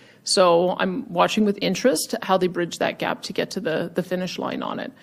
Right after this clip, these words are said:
So, um, I'm, I'm hopeful that, uh, we, we are able to open it up on time, but I, I do know that it had,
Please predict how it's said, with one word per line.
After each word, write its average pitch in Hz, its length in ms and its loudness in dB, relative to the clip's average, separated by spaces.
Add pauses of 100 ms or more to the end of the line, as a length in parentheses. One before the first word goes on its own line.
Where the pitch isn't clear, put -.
(220)
So, 160 560 0
um, - 340 0
I'm, - 440 -4
I'm - 380 -6
hopeful 302 560 2
that, 190 340 6
uh, 214 180 6
we, 190 360 -2
we 185 320 -2
are 180 120 0
able 180 200 0
to 180 100 0
open 196 300 0
it 196 120 4
up 202 380 2
on 185 240 0
time, 202 480 0 (420)
but 170 400 4
I, 180 280 2
I 185 60 6
do 190 200 6
know 196 160 8
that 175 160 4
it 175 140 0 (120)
had, 170 240 2